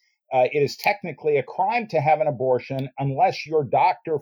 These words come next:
finds that you need it for your, uh, health. If you Google abortion clinics in Sydney, it looks like the result if you, uh, Googled, uh, McDonald's in Sydney. Uh, there are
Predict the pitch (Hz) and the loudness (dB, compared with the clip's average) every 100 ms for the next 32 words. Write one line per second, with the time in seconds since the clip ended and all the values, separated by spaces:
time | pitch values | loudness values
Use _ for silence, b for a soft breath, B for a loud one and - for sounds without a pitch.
0 | - 139 139 143 131 - 127 127 127 131 | -2 -2 -2 -6 -10 0 0 0 -4 -8
1 | 131 143 143 143 - 139 127 127 120 - | -8 -4 -2 -2 -2 -4 -2 -4 -4 0
2 | 120 107 123 - _ _ _ _ _ _ | 0 2 0 -2 _ _ _ _ _ _
3 | _ _ _ _ _ _ _ _ - 151 | _ _ _ _ _ _ _ _ -6 -6
4 | 165 170 123 185 254 202 170 170 - 117 | -6 -8 -4 -2 2 6 8 6 2 -2
5 | 170 214 - 180 - 165 160 151 - - | 0 0 -2 -10 -6 -4 -2 -4 -8 -10
6 | 151 131 - - 220 147 123 117 127 b | -6 -6 -6 -4 -4 -2 -4 -4 -6 b
7 | b b 170 170 131 220 233 - 156 151 | b b -2 -2 0 0 -2 -2 6 6
8 | 156 - - _ 139 151 147 104 165 170 | 6 2 -20 _ -2 -2 -2 0 6 6
9 | 170 151 - 156 151 151 147 - 135 135 | 4 -4 -12 -12 -14 -12 -8 0 0 0
10 | 98 185 165 165 160 160 _ _ _ _ | -2 -2 2 4 4 2 _ _ _ _
11 | 135 131 135 135 151 165 - 202 240 165 | 2 6 6 4 0 -2 4 4 6 4
12 | 98 - - _ 147 131 110 - 131 90 | 2 -4 -18 _ -4 -4 -4 -2 -2 -2
13 | 82 _ _ _ _ - 139 135 156 147 | -14 _ _ _ _ -2 -2 2 4 6
14 | 143 143 143 | 6 6 2